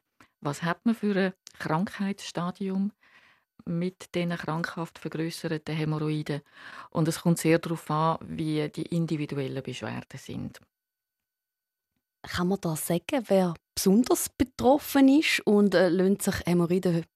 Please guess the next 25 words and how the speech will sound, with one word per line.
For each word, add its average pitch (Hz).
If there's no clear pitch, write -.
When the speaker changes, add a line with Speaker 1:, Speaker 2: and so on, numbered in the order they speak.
Speaker 2:
ja 180
eventuell 175
auch 160
vorbeugen? 175
Speaker 1:
Besonders 254
betroffen 208
sind 180
Menschen, 180
die 160
sehr 208
einen 175
hohen 214
Druck -
im 247
Bauch 226
haben. 233
Das 185
können 165
Personen 175
sein, 165
die 151
schwerste 170
körperliche -
Arbeit 208
leisten, 208